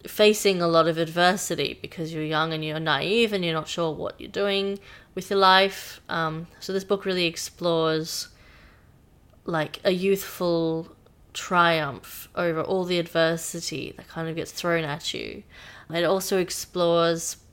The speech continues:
the natural world, so definitely lots of mention of the sea between, you know, Europe and then Australia.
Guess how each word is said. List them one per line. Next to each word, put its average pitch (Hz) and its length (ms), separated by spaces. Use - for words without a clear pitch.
the 190 140
natural 175 880
world, 156 440
so 170 220
definitely 175 840
lots - 220
of 175 100
mention 175 400
of 160 280
the - 100
sea 214 640
between, 165 680
you 165 80
know, 156 140
Europe 160 500
and 160 160
then 151 300
Australia. 185 800